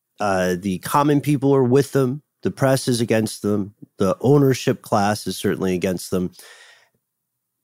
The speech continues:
Some of these attacks used sledgehammers. And the factory owners, as far as we could tell, were the first to produce firearms and fire upon protesters.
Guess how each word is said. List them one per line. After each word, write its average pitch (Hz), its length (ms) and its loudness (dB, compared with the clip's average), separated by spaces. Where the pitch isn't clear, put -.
Some 190 240 0
of 240 60 2
these 220 180 2
attacks 107 600 0
used 117 580 -2
sledgehammers. - 880 -4
And 117 400 2
the 127 220 2
factory 139 560 0
owners, 82 460 -6
as - 120 -8
far 107 220 2
as 95 100 -4
we 98 120 -4
could 95 160 -6
tell, 90 340 -4
were 120 140 4
the 120 100 4
first 139 380 0
to 117 80 0
produce 110 400 0
firearms 98 1000 0
and 92 140 -6
fire 113 440 2
upon 92 340 -2
protesters. 98 880 -2